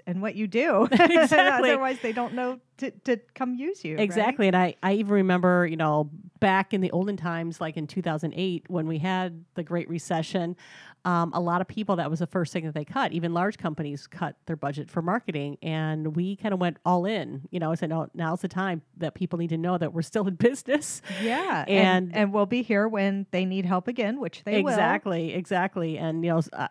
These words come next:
Speaker 2: I was also kinda nice too, because you could find some great deals for, <laughs> for, uh, marketing at that point, because since people, the dollars weren't coming in for, you know, organizations or, you know, print magazines or whatever, you know, they were willing to make deals. But,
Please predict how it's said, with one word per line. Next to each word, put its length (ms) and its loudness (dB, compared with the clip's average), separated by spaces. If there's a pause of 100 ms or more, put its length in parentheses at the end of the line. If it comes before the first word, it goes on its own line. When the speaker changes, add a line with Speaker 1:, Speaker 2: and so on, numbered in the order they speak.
Speaker 2:
I 60 2
was 140 4
also 240 4
kinda 260 -2
nice 240 -6
too, 180 -2
because 360 -4
you 100 -6
could 160 -8
find 240 -6
some 160 -6
great 260 -4
deals 520 -6
for, 380 4
<laughs> 420 6 (480)
for, 260 8
uh, 140 10
marketing 420 4
at 100 0
that 160 0
point, 200 0
because 360 -4
since 220 -10
people, 380 -4
the 80 0
dollars 320 -2
weren't 120 -4
coming 280 -4
in 160 -6
for, 480 -2
you 80 -6
know, 80 -4
organizations 720 -6
or, 160 -6 (480)
you 100 -10
know, 100 -8
print 280 -6
magazines 540 -6
or 100 -4 (140)
whatever, 420 0
you 100 -8
know, 120 -4
they 120 -4
were 240 -4
willing 240 -4
to 80 -16
make 180 -8
deals. 380 -8
But, 220 -6